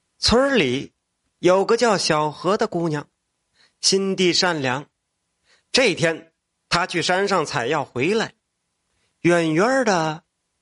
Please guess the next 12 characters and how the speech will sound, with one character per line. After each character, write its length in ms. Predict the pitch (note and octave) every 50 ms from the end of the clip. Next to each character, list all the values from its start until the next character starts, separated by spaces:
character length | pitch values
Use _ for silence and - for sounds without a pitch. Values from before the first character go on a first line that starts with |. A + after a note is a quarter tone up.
| _ _
看 260 | - - A#3+ A#3+ G#3 F#3+
见 160 | F3+ F3 E3
一 160 | E3+ G#3 A#3+
个 120 | - B3+
猎 260 | B3 C4+ C4+ A#3 F3+ D#3
户 260 | - E3 E3 C#3 - - - - _ -
从 220 | - - G3+ A#3+
小 380 | A#3 - F#3+ D3+ C3+ C#3 F3+ -
道 200 | B3 A#3+ A3 G3
上 160 | G3 G3 F#3
走 220 | F3+ E3 C#3+ C3+
来。 280 | C#3 C3+ C#3+ E3+ -